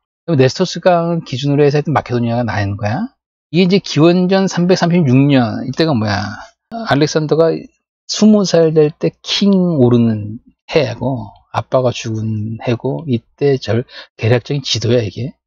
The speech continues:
그리스 땅의 이제 이 사발적인 도시들이 있고, 마케도니아는 이만큼의 위에 스레이스,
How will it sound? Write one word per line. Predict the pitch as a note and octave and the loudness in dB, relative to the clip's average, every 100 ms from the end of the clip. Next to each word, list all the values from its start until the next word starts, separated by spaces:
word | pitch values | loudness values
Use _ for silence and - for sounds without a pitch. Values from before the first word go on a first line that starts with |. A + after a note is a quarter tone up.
| _ | _
그리스 | A#2+ A2+ - | 0 0 0
땅의 | - B2 A2+ A#2 A#2+ | -2 -2 0 0 2
이제 | A#2+ A#2 | 0 0
이 | C#3 C3 C3 A#2 | -6 -8 -6 -6
사발적인 | C#3 C#3+ - A2+ A#2+ A2 | -2 -2 -2 -2 -2 -2
도시들이 | - - B2+ G2+ | -4 -8 -4 -6
있고, | G#2 B2+ | -6 -8
마케도니아는 | - - A2 A#2+ A#2+ B2+ | -8 -4 0 2 4 2
이만큼의 | A2 G2+ - A#2+ A#2+ F#2 - _ _ _ _ | 0 -2 -6 -2 -2 -4 -10 _ _ _ _
위에 | A2+ B2 B2+ B2+ B2 A#2 - | 2 2 2 0 -6 -10 -4
스레이스, | E3 D3+ B2+ - - | 2 2 2 -2 -6